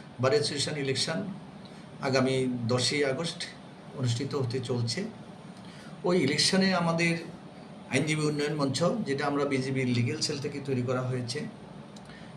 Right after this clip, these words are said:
সেখানে আমাদের প্রায় চোদ্দ জন ক্যান্ডিডেট আমাদের কনটেস্ট করতেছে, না, চোদ্দ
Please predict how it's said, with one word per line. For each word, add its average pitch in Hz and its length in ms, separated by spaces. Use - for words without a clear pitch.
সেখানে 156 300
আমাদের 143 260
প্রায় 131 340
চোদ্দ 190 200
জন 202 180
ক্যান্ডিডেট 165 440
আমাদের 151 280
কনটেস্ট 143 360
করতেছে, - 360
না, 160 60
চোদ্দ 175 160